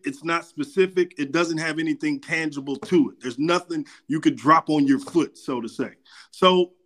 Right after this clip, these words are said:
when you take a mission statement and try to translate it into real-world terms, that's where the difficulty becomes with the Republican Party. And,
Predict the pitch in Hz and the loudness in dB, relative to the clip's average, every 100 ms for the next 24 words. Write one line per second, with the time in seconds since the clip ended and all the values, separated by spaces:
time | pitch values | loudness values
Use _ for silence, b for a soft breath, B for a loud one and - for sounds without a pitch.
0 | - 180 180 185 254 262 214 233 226 185 | -2 0 0 -2 -2 0 -2 -2 -2 -6
1 | - 170 147 156 151 139 143 160 147 - | -4 -2 -2 -2 -2 -6 -4 -4 -4 -8
2 | - 196 208 196 170 160 156 151 160 156 | -8 -6 -6 -4 -2 -2 -2 -4 -4 -4
3 | 120 139 202 196 165 175 156 147 - 196 | -4 0 4 4 4 0 0 -2 -4 -2
4 | 160 135 131 b b - 175 196 175 165 | -2 -4 -6 b b -2 -2 0 -2 -2
5 | 135 180 170 151 131 131 123 147 131 127 | 2 0 0 -4 -4 -4 -6 -4 -2 -4
6 | 120 - 139 139 151 202 285 151 151 | -6 -4 -2 0 -2 4 4 4 2